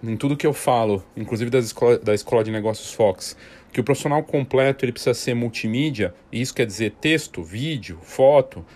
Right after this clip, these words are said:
imagem em movimento, imagem estática, não importa,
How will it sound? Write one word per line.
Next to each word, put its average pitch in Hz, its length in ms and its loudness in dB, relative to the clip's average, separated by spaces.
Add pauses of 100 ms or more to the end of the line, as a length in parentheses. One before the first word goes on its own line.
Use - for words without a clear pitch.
(200)
imagem 131 440 2
em 135 40 0
movimento, 127 720 0
imagem 113 400 -2
estática, 131 680 0
não 110 80 -6
importa, 127 640 2